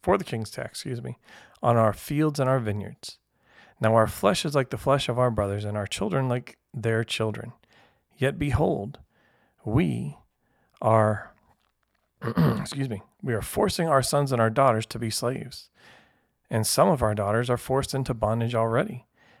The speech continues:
and we are helpless because our fields and vineyards belong to others.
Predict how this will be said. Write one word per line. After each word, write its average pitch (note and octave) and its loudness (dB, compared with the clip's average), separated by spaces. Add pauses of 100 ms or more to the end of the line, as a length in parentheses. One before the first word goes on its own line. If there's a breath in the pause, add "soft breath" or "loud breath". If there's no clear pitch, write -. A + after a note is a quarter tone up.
(100)
and G#2+ -2
we B2+ -2
are B2+ 4
helpless D#3 -4
because A2+ -6
our F#2+ -8
fields D3 -4
and G2 -6
vineyards B2+ -2
belong G#2+ -2
to - -10
others. - -10